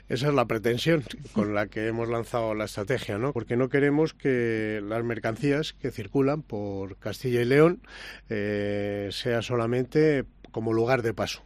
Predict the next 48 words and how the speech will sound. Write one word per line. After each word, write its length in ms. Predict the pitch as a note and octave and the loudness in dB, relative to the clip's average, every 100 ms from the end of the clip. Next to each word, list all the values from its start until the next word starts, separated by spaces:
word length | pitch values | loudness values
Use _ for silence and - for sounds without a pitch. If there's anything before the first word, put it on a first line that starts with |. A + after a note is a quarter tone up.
| - | 0
Queremos 340 | B2+ C3+ B2+ | 4 4 2
que, 300 | - A2+ G#2+ | 0 -2 0
que 120 | - | -2
dejen 420 | A2+ A#2 B2+ A#2 G#2+ | 0 0 0 0 2
valor, 340 | A#2 D#3 - | 2 2 0
que, 200 | - G#2 | -6 -4
que 120 | A2+ | -2
den 140 | B2 B2+ | 0 2
valor 260 | B2+ B2 | 2 2
añadido 440 | B2 B2 B2 C#3 D3+ | 0 0 0 0 -2
y 60 | |
que, 100 | - | -4
por 140 | G#2+ G2+ | -8 -8
lo 120 | G2+ | -6
tanto, 380 | A2+ A2 B2+ B2+ - - - - | -6 -4 -6 -6 -12 -16 -16 -10
eh, 220 | A2 G#2+ G2 | -6 -4 -2
pueda 260 | C3+ C3 A#2+ | 2 2 0
generarse 720 | B2+ A#2 B2 B2+ - D#3 D3 | 0 2 2 0 0 2 2
alrededor 560 | A2 G#2 G2+ G#2+ A#2+ A2+ | 0 -2 -2 0 0 0
de 140 | A#2+ | 2
ello, 240 | B2 C3+ - - - - | 2 0 -4 -18 -20 -10
eh, 360 | G#2 G#2+ G#2 F#2 | -6 -4 -6 -6
bueno, 240 | A2 D#3 | -8 -8
pues 220 | A#2 G2 A2 | -10 -8 -6
un, 500 | G#2+ G#2 G2+ G2+ G2 | -4 -4 -6 -8 -8
un 140 | A#2 | -2
nicho 260 | A#2+ A#2+ B2+ | -2 0 -2
de 100 | A#2+ | 0
negocio 400 | A#2+ C3+ - D#3+ | 0 0 0 -2
que 140 | - | -2
creemos 340 | - A2 A#2+ - | -4 -4 -4 -6
que 100 | A2 | -6
todavía 720 | G2+ G2 G2+ A2 G#2+ G2 G2 - | -4 -4 -2 0 0 -2 -4 -4
tiene 400 | B2 A2 G#2+ G#2 | -2 -2 -2 -2
mucho 380 | G#2 C3+ C#3+ | 0 0 0
recorrido 640 | A#2+ A#2 A#2+ A2+ C#3+ D#3 E3 | 0 0 0 2 2 2 2
y 140 | A2 | 2
es 160 | B2 G2+ | -2 0
muy 200 | A2 C3 | 4 4
importante 560 | G#2+ G#2+ G2 A#2 A#2 | 4 -2 -2 -4 -2
a 60 | A2 | -2
la 100 | G2+ | 0
hora 240 | G#2+ A2 | 0 0
de 160 | G#2 A2+ | -2 -4
crear 320 | - G2 G2+ | -4 -4 -4
empresas, 540 | F#2+ G2 A2+ - A#2 - | -6 -6 -6 -4 -6 -6
crear 320 | F#2+ G#2 G2+ | -6 -4 -4
empleo, 440 | F#2+ A#2 A#2+ A#2+ | -6 0 2 0